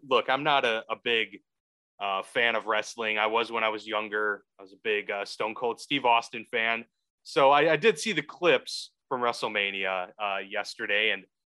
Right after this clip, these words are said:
Pat McAfee, guy's been making a name for himself in the broadcasting world, but, uh, he's infiltrated himself into WrestleMania, did the Stone Cold Stunner there, and, uh, yeah, chugged back a few beers. It was pretty cool. I don't know if you saw the,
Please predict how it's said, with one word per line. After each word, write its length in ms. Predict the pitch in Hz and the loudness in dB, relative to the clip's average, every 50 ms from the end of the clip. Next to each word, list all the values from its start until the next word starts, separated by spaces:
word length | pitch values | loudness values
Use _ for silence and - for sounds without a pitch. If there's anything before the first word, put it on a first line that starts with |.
| _ - | _ 2
Pat 160 | 160 202 208 | 2 2 4
McAfee, 580 | 151 180 240 269 - 180 - - 123 95 87 _ | 4 4 4 4 2 0 -2 -2 -8 -10 -8 _
guy's 200 | - 127 175 196 | 0 0 2 2
been 180 | 196 190 156 147 | 0 -2 -2 0
making 260 | 165 185 175 185 156 | 0 0 0 0 0
a 60 | 135 | 0
name 240 | 120 123 135 175 202 170 | 0 0 -2 -2 -2 -4
for 100 | - 123 | -6 -6
himself 360 | 117 110 - - 135 120 117 - - | -6 -6 -6 -2 0 0 0 -2 -6
in 80 | 113 | -12
the 80 | 110 104 | -12 -12
broadcasting 720 | 98 - 117 127 170 175 - 123 104 98 - - 113 101 95 | -4 0 2 2 2 2 0 -6 -6 -6 -6 -14 -16 -12 -8
world, 240 | 104 107 107 104 98 | -6 -4 -4 -6 -4
but, 200 | - 107 104 101 - - | -4 -4 -4 -4 -4 -4
uh, 180 | 113 104 101 104 | -4 -4 -2 -4
he's 240 | 123 147 170 160 | -4 -4 -4 0
infiltrated 600 | 226 202 185 - 247 214 - - 220 208 185 180 | 0 -2 2 2 0 0 4 6 6 6 6 4
himself 400 | 160 160 156 - - 190 180 180 | 0 -2 -6 -2 2 2 2 2
into 140 | 175 156 143 | 2 -4 -2
WrestleMania, 720 | 139 151 170 - - 139 127 139 175 196 175 135 120 120 - _ _ _ _ _ _ | 0 0 -2 0 -2 -4 -2 0 -2 0 2 2 0 0 0 _ _ _ _ _ _
did 140 | 156 156 147 | -2 0 0
the 80 | 147 | 0
Stone 340 | 139 - - - 156 170 170 | -4 -2 2 4 4 4 2
Cold 260 | 156 - 170 151 135 | 2 2 2 2 2
Stunner 460 | - - - - 147 147 190 175 135 113 | -2 -12 -2 2 4 4 4 4 2 2
there, 400 | 113 107 104 101 104 107 - _ _ _ _ _ _ _ _ _ - | 2 2 2 2 2 -2 -4 _ _ _ _ _ _ _ _ _ -2
and, 320 | 113 117 117 117 113 110 | 2 2 2 2 2 2
uh, 280 | 120 113 113 107 104 107 98 | 2 4 4 4 2 0 -2
yeah, 220 | - 131 165 175 123 | -4 -4 -4 -4 -4
chugged 400 | _ - - 170 170 156 131 117 | _ -6 -2 -2 -2 -2 0 _
back 280 | 131 131 151 160 156 | 2 4 4 2 0
a 80 | - 120 | -2 -6
few 220 | - _ 143 143 | -6 _ -10 -10
beers. 340 | 139 _ 131 156 143 107 98 | -8 _ -6 -6 -6 -6 -6
It 40 | 107 | -10
was 100 | 110 - | -16 -10
pretty 220 | _ - 151 143 | _ -4 -4 -2
cool. 320 | 143 - 175 127 95 90 90 | -2 -2 -2 -2 -2 -2 0
I 60 | 110 | 2
don't 100 | 131 151 | 2 2
know 100 | 151 156 | 2 0
if 100 | 147 147 | -2 -2
you 60 | 147 131 | -6 -12
saw 200 | - - 139 127 | -4 -2 -2 -2
the, 80 | 117 | -2